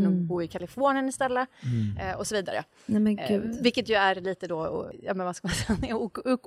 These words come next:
Speaker 1: okunskap helt enkelt. Så där får ju folk läsa på, för att det är de här verktygen vi behöver framöver för att kunna jorda oss, för att kunna ta till oss kunskap snabbare, för att kunna göra liksom intuitiva beslut,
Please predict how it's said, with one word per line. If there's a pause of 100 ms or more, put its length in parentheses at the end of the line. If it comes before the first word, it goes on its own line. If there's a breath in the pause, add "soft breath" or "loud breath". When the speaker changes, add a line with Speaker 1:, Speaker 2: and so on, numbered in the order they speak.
Speaker 1:
okunskap
helt
enkelt.
Så
där
får
ju
folk
läsa
på,
för
att
det
är
de
här
verktygen
vi
behöver
framöver
för
att (240)
kunna
jorda
oss,
för
att
kunna
ta
till
oss
kunskap
snabbare,
för
att
kunna
göra
liksom
intuitiva
beslut,